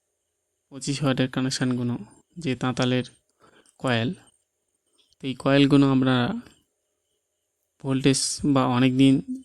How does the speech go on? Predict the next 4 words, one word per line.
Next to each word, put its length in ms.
ব্যবহার 380
হওয়ার 240
পরে 200
এইগুলো 360